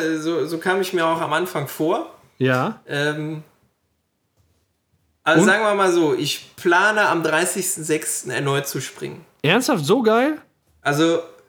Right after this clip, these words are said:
Speaker 1: das Problem ist, man darf mich, glaub ich, mit sowas nicht anfixen.
Speaker 2: Okay.
Speaker 1: Weil, also, ich hab noch nichts Vergleichbares gemacht.
Speaker 2: Ja.
Speaker 1: Und es war einfach
Speaker 2: Himmlisch.
Speaker 1: hammergeil.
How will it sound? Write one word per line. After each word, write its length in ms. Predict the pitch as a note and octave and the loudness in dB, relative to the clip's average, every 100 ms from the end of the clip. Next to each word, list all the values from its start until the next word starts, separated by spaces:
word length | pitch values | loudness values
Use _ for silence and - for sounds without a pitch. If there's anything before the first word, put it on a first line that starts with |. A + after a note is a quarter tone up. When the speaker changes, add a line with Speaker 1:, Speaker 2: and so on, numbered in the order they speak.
| _ _ _ | _ _ _
Speaker 1:
das 240 | D3+ D3+ | -2 -2
Problem 480 | - E3+ D3+ F3 F#3+ | -6 -6 4 4 4
ist, 180 | G3 F#3+ | -2 -2
man 160 | E3 D#3 | 0 2
darf 240 | E3+ - | 0 0
mich, 180 | F#3+ - | -4 -4
glaub 180 | E3 E3+ | -2 -2
ich, 100 | F3 | -2
mit 140 | E3 | -4
sowas 300 | E3+ E3+ E3 | 0 0 0
nicht 200 | E3+ - | -2 0
anfixen. 720 | D#3+ D#3+ - C3 - C#3 B2 - _ _ _ _ _ _ _ - - | -2 -2 -6 -6 -6 -8 -10 -14 _ _ _ _ _ _ _ -20 -6
Speaker 2:
Okay. 140 | C3 | 0
Speaker 1:
Weil, 460 | C#3+ C#3+ D3 D3 C3+ - _ _ | 2 4 4 2 -4 -10 _ _
also, 400 | C#3+ D3+ D3+ D3 - - _ _ _ _ _ _ _ _ _ _ - | -2 2 2 0 -6 -20 _ _ _ _ _ _ _ _ _ _ -4
ich 140 | D#3 | -2
hab 80 | F#3+ | 0
noch 100 | G3+ | 0
nichts 220 | A3 - | 0 -2
Vergleichbares 760 | F#3 D3 D#3 G3 F#3+ G#3 A#3+ | 0 2 2 0 -2 -2 -2
gemacht. 540 | - G3 A3 D#4+ - - | -4 -2 -2 -2 -8 -6
Speaker 2:
Ja. 380 | C3 C3+ C#3+ - _ _ _ _ | -2 0 -2 -6 _ _ _ _
Speaker 1:
Und 500 | D#3+ E3 E3+ D#3+ - - _ _ _ _ _ | 0 0 0 -6 -10 -14 _ _ _ _ _
es 180 | D3+ E3 | -4 0
war 160 | F3 F3 | 2 2
einfach 680 | F3+ F#3 D#3+ D#3 D#3+ - - _ _ _ _ _ _ _ _ _ | -2 -2 0 0 0 -8 -16 _ _ _ _ _ _ _ _ _
Speaker 2:
Himmlisch. 440 | E3+ D3+ A#2+ A2+ | 0 2 2 0
Speaker 1:
hammergeil. 680 | D#3+ D4+ C#4 G3 C#3 A#2+ | 0 2 2 2 2 0